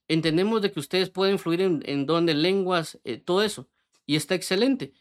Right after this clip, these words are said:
pero ordénense, porque viene un extra, una persona que para ustedes es glorioso todo lo que están viviendo, pero él va a pensar que ustedes están locos y no van a recibir la palabra.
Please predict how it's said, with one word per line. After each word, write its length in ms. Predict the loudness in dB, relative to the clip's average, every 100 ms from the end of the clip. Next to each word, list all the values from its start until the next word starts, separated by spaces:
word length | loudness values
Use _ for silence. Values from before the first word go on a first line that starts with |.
| _ _
pero 200 | 0 2
ordénense, 640 | 2 2 2 2 0 -4 -16 _ _ _ _ _ -4
porque 320 | -4 0 0
viene 180 | 2 2
un 140 | 2
extra, 420 | 0 -2 -2 0
una 240 | 0 0 0
persona 480 | -2 -2 -2 -2 -6 _ _ _
que 340 | -2 0 0 -4 _ _ _ _ _ _ -2
para 240 | 0 2
ustedes 340 | 0 0 0
es 120 | -2 -2
glorioso 440 | -2 0 -2 -4
todo 120 | -4
lo 80 | -4
que 60 | -4
están 180 | -4
viviendo, 420 | -2 0 0 -2 -6 _ _ -4
pero 140 | 0
él 100 | 2
va 80 | 0
a 60 |
pensar 220 | -2 -6 -4
que 60 |
ustedes 220 | -2 -2
están 220 | -2 -2 0
locos 480 | -2 -4 -10 -18 _ _ _ _ _ _ -6
y 80 | 0
no 160 | 2
van 140 | 2 2
a 80 | 0
recibir 320 | 0 -4 -2
la 120 | -2
palabra. 460 | -2 0 -2 -4